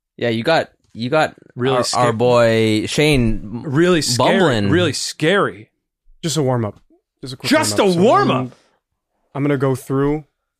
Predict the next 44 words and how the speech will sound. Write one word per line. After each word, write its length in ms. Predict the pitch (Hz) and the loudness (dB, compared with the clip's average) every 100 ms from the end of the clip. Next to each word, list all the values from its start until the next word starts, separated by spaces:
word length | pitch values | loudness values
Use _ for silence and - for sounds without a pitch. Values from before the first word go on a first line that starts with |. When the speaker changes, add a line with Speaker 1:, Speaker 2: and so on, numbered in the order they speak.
| _ _ | _ _
Speaker 3:
just 140 | - - | -14 -8
a 40 | |
couple 240 | 135 123 | -6 -6
cards 300 | 117 117 113 | -6 -6 -6
like 200 | 123 101 | -6 -6
this. 400 | - 123 - - _ _ - | -4 -4 -6 -16 _ _ -10
I'm 60 | |
gonna 120 | 113 113 | -6 -4
go 160 | 113 | -4
through 380 | 110 120 117 127 _ _ _ _ | -6 -6 -6 -8 _ _ _ _
and 100 | 113 | -10
just 280 | 110 104 - _ _ _ | -8 -8 -12 _ _ _
touch 180 | - 120 | -10 -6
anyone 280 | 117 110 101 | -4 -4 -4
you 100 | 95 | -6
want, 140 | 90 - | -10 -14
Steven. 200 | - 95 | -16 -12
Speaker 2:
Kevin 640 | - 92 95 92 82 76 - | -8 -6 -6 -8 -12 -14 -18
has 240 | - 87 76 | -12 -12 -12
a 140 | 78 | -16
deck 280 | 71 - - | -16 -18 -16
of 120 | - | -16
cards. 720 | - - 80 90 85 - - - _ _ _ _ _ _ _ - | -16 -14 -14 -14 -18 -18 -20 -20 _ _ _ _ _ _ _ -18
And 140 | 85 | -18
he, 100 | 73 110 | -16 -12
Speaker 3:
Just 160 | 110 | -8
going 220 | 139 135 | -2 -2
Speaker 2:
Steven 60 | 123 | -2
Speaker 3:
through, 100 | 131 | -4
Speaker 2:
has 100 | 120 | -4
Speaker 3:
Steven, 220 | 78 123 | -4 -4
you 80 | 120 | -2
want 120 | 117 | -4
this 140 | 123 117 | -6 -8
one? 140 | 170 170 _ - | -10 -12 _ -14
Speaker 2:
Steven 220 | 107 98 85 | -10 -10 -10
Speaker 1:
Yes. 20 | |
Speaker 2:
has 320 | 78 76 - - _ - | -16 -16 -18 -20 _ -4
Speaker 3:
I 120 | 151 | 0
will 120 | 165 | 0
give 220 | 151 147 | 0 -2
you 100 | 147 | 0
a 40 | 147 | -2
chance 600 | - 139 117 110 - - | -2 -2 -2 -4 -10 -16